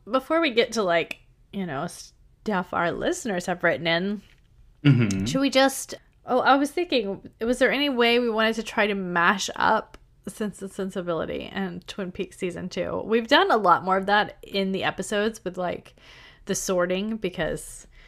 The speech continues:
Speaker 2: Uh-huh.
Speaker 1: we've really made the, uh, Jane Austen characters explore <laughs> David Lynch and the David Lynch
Speaker 2: Right.
Speaker 1: characters explore Jane Austen, which has been a lot of fun.
Speaker 2: Yeah. I don't, I find myself immediately thinking of Audrey and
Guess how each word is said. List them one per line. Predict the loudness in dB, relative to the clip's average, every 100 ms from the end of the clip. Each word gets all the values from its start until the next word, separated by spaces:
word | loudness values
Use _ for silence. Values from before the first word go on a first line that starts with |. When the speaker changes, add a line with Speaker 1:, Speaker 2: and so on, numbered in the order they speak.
| -20 -4 2
Speaker 2:
Uh-huh. | 2 2 0
Speaker 1:
we've | -4
really | -4 -2 -2 -4 -8 -14
made | -4 -2 -2
the, | -4 -6 -6
uh, |
Jane | -6 -8 -6
Austen | -6 -4 -4
characters | -2 -2 -2 -4
explore | -4 -8 -2 2
<laughs> |
David | 2 0 -6 -6 -6
Lynch | -4 -6 -4
and | -6
the | -6 2
David | 4 8
Lynch | 10 12
Speaker 2:
Right. | 10 10 6 8
Speaker 1:
characters | 8 8 4 -2 -2 -2 0
explore | 0 0 0 0
Jane | -2 -4 -2
Austen, | -2 -2 -4 -8 -10 -12 -12 -16
which | -6
has | 0
been | 4
a | 4
lot | 4 2
of | 0
fun. | -6 -6 -10 -18 _ -4
Speaker 2:
Yeah. | -2 -2 -6 -6 _
I | 4 8
don't, | 8 4 4
I | 2
find | 4 6 6 6
myself | 4 4 4 6 6 4 0 -14 -20 _ _
immediately | -2 0 2 0 2 0
thinking | 0 0 2 6
of | 8 8 6 -4 _ _ _ _
Audrey | 2 2 2 4 6 6 4
and | -2 -2 -2 -4